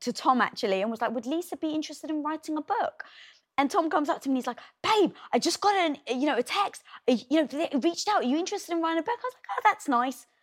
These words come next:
And I just literally went back to work. And he's just standing, he's like, "Babe, did you just hear what I said? Like, you got offered, like, someone wants to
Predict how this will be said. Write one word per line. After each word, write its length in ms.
And 80
I 60
just 160
literally 300
went 140
back 180
to 100
work. 380
And 220
he's 180
just 160
standing, 240
he's 120
like, 140
"Babe, 220
did 140
you 60
just 180
hear 140
what 140
I 40
said? 340
Like, 120
you 60
got 180
offered, 260
like, 140
someone 240
wants 160
to 240